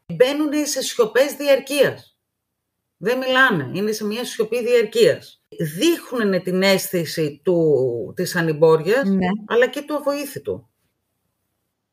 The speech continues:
Speaker 1: Έτσι, αυτά είναι χαρακτηριστικά που καλό είναι όταν τα δούμε, έτσι, να αρχίσουμε να υποψιαζόμαστε ότι κάποια βόμβα κρύβεται πίσω από αυτή την κουρτίνα.
Speaker 2: Ναι.
Speaker 1: Που ή θα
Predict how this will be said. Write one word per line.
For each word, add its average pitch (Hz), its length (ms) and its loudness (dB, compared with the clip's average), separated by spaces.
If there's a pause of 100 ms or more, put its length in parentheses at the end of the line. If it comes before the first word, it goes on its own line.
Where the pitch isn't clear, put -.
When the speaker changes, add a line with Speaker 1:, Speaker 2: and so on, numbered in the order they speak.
(460)
Speaker 1:
Έτσι, - 400 -2 (180)
αυτά 185 340 2
είναι 302 320 2
χαρακτηριστικά 160 1040 -2
που 214 100 -8
καλό 233 420 2
είναι 196 340 -2
όταν 294 380 2
τα 185 140 2
δούμε, 180 320 2 (600)
έτσι, 269 320 -2
να 208 80 -2
αρχίσουμε 262 360 -4
να - 60 -4
υποψιαζόμαστε 190 840 0 (720)
ότι 208 580 4
κάποια 285 400 2
βόμβα 226 460 2
κρύβεται 143 440 0
πίσω 139 320 -4
από 117 120 -8
αυτή 127 220 -12
την 127 100 -14
κουρτίνα. 185 400 -6
Speaker 2:
Ναι. 190 60 -8 (2250)
Speaker 1:
Που 202 140 8
ή 240 200 4
θα 175 600 -2